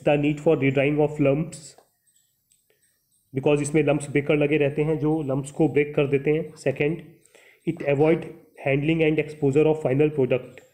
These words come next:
ये handling और exposure final product का उसे avoid करता है। It gives uniform size of dry products, इसके case में हमेशा एक uniform size का मेरे को dry product मिलता है। The system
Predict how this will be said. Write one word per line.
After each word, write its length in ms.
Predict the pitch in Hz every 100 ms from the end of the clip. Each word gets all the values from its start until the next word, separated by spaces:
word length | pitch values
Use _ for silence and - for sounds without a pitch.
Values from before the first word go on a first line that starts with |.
| _ _ _ _ -
ये 120 | 147
handling 500 | 139 139 143 156 170 170 - _ _ -
और 160 | 139
exposure 440 | 135 - 143 143 165
final 260 | 143 143
product 380 | 147 143 147 147
का 140 | - 170 - - _ _ _ _ _ _ _ -
उसे 260 | 139 160
avoid 340 | 135 131 143 147
करता 260 | 139 143
है। 140 | 147 170 - - _ 160
It 120 | 123
gives 220 | 151 170 151
uniform 500 | 151 160 165 165 175
size 200 | 151 147 160
of 80 | 139
dry 160 | 135 139
products, 360 | 123 113 113 - - _ _ _ -
इसके 240 | 151 156 170
case 220 | 170 160
में 120 | 165
हमेशा 360 | 147 151 147 165 165
एक 100 | 147 - - -
uniform 480 | 135 151 151 165 165
size 260 | 165 147 147
का 140 | 151
मेरे 180 | 143 143
को 140 | 147
dry 200 | 139 131 151
product 380 | 139 131 147 -
मिलता 280 | 147 135 143
है। 140 | 143 160 - _ _ _ _ _ _ 151
The 100 | 156
system 460 | 160 - - 185